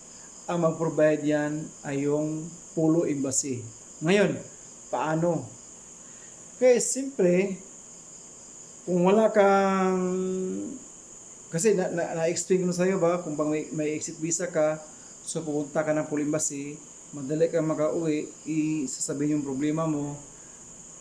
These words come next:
Ayun, ha? I-recall ko lang. Ngayon, Same seat, na itanong nyo, wala kaming bi-, exit visa.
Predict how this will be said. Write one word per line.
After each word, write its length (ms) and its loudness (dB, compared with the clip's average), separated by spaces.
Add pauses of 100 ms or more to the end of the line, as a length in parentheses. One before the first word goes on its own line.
(240)
Ayun, 280 0
ha? 320 -6 (480)
I-recall 360 2
ko 80 2
lang. 280 0
Ngayon, 400 4 (1040)
Same 240 2
seat, 240 2 (240)
na 160 -2
itanong 400 0
nyo, 120 4 (440)
wala 240 -2
kaming 320 -2
bi-, 160 -2
exit 240 -8
visa. 400 -2